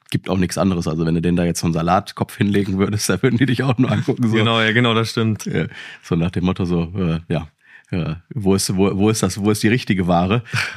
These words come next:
Speaker 1: Ähm, und die sind ja auch, ähm, ja, ganz, ganz anders und h-, härter im Nehmen. Ich denke, dass die meisten Kohlearbeiter auch eher vom, vom Norden des Landes, ähm, von, von, von der Grenze zu Angola kommen. Und,
Speaker 2: Mhm.
Speaker 1: ähm,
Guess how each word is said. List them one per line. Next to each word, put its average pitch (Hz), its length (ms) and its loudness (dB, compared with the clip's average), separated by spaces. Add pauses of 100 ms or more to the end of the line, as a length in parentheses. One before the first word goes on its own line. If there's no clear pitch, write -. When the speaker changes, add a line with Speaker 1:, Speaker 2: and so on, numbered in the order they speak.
Speaker 1:
Ähm, 80 280 0 (260)
und 82 220 -2
die 87 40 -2
sind 85 200 -2
ja 90 100 2
auch, 85 180 -2 (320)
ähm, 80 380 0 (380)
ja, 80 300 -2 (120)
ganz, 92 380 -2
ganz 92 220 0
anders 95 360 0
und 87 180 -2
h-, 92 60 -4 (100)
härter 92 300 -2
im 82 100 2
Nehmen. 85 200 2
Ich 82 100 -6
denke, 85 240 -2
dass 90 160 -4
die - 80 -8 (100)
meisten 87 520 -2 (100)
Kohlearbeiter 98 920 0
auch - 220 -8
eher 95 300 0 (320)
vom, 82 260 -2
vom 85 240 0
Norden 98 300 2
des 98 160 -4
Landes, 107 500 0
ähm, 85 300 0
von, 85 260 -2
von, 85 380 -2
von - 180 -4
der 80 80 0
Grenze 85 240 -2
zu - 140 -6
Angola 87 400 0
kommen. 107 320 -2 (320)
Und, 85 380 0
Speaker 2:
Mhm. 117 80 -2
Speaker 1:
ähm, 82 240 -2